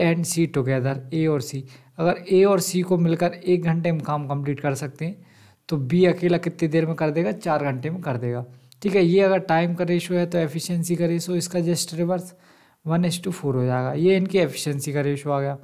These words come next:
ठीक है। उसके बाद आगे क्या बोल रहा है कि working together चौबीस घंटे में काम कर सकते हैं, मतलब ए प्लस बी प्लस सी किसी काम को कितनी देर में कंप्लीट कर सकते हैं, ट्वेंटी फ़ोर आवर में कंप्लीट कर सकते हैं,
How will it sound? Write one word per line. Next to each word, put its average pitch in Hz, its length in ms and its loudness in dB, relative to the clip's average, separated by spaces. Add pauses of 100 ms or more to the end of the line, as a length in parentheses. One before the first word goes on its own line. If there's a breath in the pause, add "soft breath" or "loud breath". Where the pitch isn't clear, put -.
(640 soft breath)
ठीक 208 120 4
है। 220 100 4
उसके 220 300 2
बाद 202 180 6
आगे 196 220 4
क्या 190 160 2
बोल 190 140 4
रहा 196 100 4
है 190 60 2
कि 196 220 -6
working 170 440 0
together 165 420 2 (920 soft breath)
चौबीस 190 300 6
घंटे 170 280 2
में 170 100 -2
काम 139 200 -2
कर 131 140 -4
सकते 139 280 -8
हैं, 151 80 -4
मतलब 160 260 -2
ए 180 180 4 (140)
प्लस 160 240 0
बी 156 260 -2 (120)
प्लस 151 260 -4
सी 151 200 -4 (720 soft breath)
किसी 170 220 -2
काम 175 260 2
को 165 100 -2
कितनी 165 300 -2
देर 160 180 0
में 165 80 0
कंप्लीट 160 360 -2
कर 160 140 -2
सकते 160 280 -8
हैं, 190 100 -4
ट्वेंटी 160 300 -4
फ़ोर 170 260 -6
आवर 143 300 -2
में 185 160 -6
कंप्लीट 135 400 -2
कर 123 100 -2
सकते 131 320 -10
हैं, - 260 -14